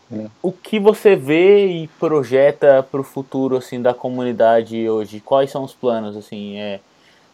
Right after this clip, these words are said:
Speaker 2: você pretende continuar com a estabilidade de um,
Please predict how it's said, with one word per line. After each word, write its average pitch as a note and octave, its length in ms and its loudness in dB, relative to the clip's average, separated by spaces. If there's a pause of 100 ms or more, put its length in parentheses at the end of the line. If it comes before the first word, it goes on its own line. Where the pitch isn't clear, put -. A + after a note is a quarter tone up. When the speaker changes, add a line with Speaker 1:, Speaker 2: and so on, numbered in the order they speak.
(360)
Speaker 2:
você B2 140 -2
pretende B2+ 880 -6
continuar B2 880 -2
com - 160 -8
a A#2 60 -4
estabilidade A2+ 800 -2
de A2 140 -8
um, A#2+ 340 -10